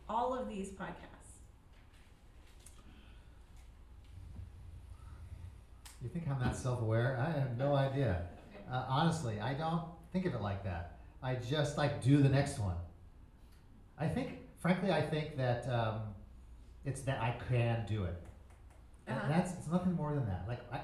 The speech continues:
Speaker 1: Yeah.
Speaker 2: you look back, there's a hundred forty-seven episodes, really?
Speaker 1: Yeah.
Speaker 2: That's impossible. When you start, it's like, im-, you see these other podcasts out there that have hundreds and hundreds, and you think, "I-, it's just impossible. How could you do that?" And then one day you wake up and there's, and they're
Speaker 1: I
Speaker 2: there.
Speaker 1: know.
Speaker 2: That's,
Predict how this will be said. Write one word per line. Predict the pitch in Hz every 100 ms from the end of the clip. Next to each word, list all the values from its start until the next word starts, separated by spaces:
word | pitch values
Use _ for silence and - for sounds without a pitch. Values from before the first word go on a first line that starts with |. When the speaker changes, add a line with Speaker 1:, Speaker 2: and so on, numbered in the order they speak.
| -
Speaker 1:
Yeah. | 208 165
Speaker 2:
you |
look | 190 -
back, | 160 185
there's | 135
a | 120
hundred | 127 156 -
forty-seven | 135 139 135 117
episodes, | 117 143 104
really? | 117 170 - - -
Speaker 1:
Yeah. | 220 214 -
Speaker 2:
That's | 143 170
impossible. | 165 160 180 - 90 82 -
When | 147
you | 151
start, | - 165 185 151 139
it's |
like, | 151 147
im-, | 165 165 -
you | 170 175
see | 202
these | 202 175
other | 156 151
podcasts | - 135 139 - 123 -
out | 127 -
there | 107
that | 104
have | 104 101
hundreds | 117 135 123 107
and |
hundreds, | 107 131 123 104
and | 113
you |
think, | 113 127 107 - - - -
"I-, | 143 143 139
it's | 139
just | 139 -
impossible. | 127 - 135 156 180 95 85
How | 135
could | 131 147
you | 135
do | 147
that?" | 104 87 - - - - - -
And | 139 139
then | 143 139
one | 135 143
day | 143 135
you | 131
wake | 127 123
up | 151 147
and | 107
there's, | 110 104 -
and | 123 110
they're | 107
Speaker 1:
I |
Speaker 2:
there. | 131 110
Speaker 1:
know. | 92 92 - - - - -
Speaker 2:
That's, | 131 143 -